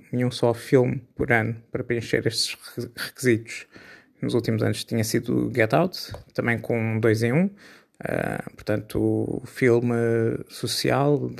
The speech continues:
racial, que era um filme de género, filme de terror.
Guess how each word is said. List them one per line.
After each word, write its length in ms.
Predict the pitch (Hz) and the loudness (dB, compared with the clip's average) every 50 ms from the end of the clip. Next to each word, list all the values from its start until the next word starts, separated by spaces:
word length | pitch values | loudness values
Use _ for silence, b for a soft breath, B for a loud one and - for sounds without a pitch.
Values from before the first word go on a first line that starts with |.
| - - - | -16 -8 -6
racial, 600 | 123 117 - - 131 113 117 113 - - - _ _ _ _ - 160 160 151 - _ | -6 -6 0 0 2 2 2 0 -2 -6 -16 _ _ _ _ -4 -4 -4 -4 -6 _
que 80 | - | -2
era 100 | 127 120 | 0 0
um 40 | 113 | 0
filme 220 | 110 - - 139 - | -4 -4 -4 -4 -4
de 120 | - - | -6 -6
género, 380 | - - 123 135 160 165 - b b b b b b b b | -2 -2 0 0 -2 -4 -6 b b b b b b b b
filme 200 | _ - 127 117 | _ -6 -6 -6
de 80 | 110 - | -6 -2
terror. 260 | - 143 - - - | 0 0 0 0 -2